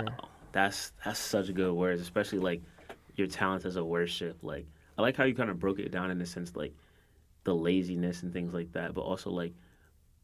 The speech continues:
like, everything that you do is for God. It's no matter what you do, right? So if you start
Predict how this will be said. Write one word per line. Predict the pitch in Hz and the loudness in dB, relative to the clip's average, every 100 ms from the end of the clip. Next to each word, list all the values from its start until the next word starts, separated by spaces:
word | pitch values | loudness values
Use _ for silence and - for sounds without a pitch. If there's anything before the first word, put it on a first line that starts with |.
| - | -6
like, | 67 - | -6 0
everything | - 123 127 110 | 2 4 4 2
that | 95 87 | 0 0
you | |
do | 90 101 | 2 2
is | 87 | 2
for | - 98 | -2 -2
God. | 87 87 65 - | 0 -2 -4 -6
It's | - 78 - _ | -8 -8 -12 _
no | - | 0
matter | 95 92 87 | 2 2 2
what | 90 90 | 0 -2
you | |
do, | 87 90 | 0 0
right? | 71 82 - - | 0 -2 -4 -4
So | 90 | -2
if | 92 - | 0 -2
you | 90 | -4
start | 92 - 104 - | -2 2 2 0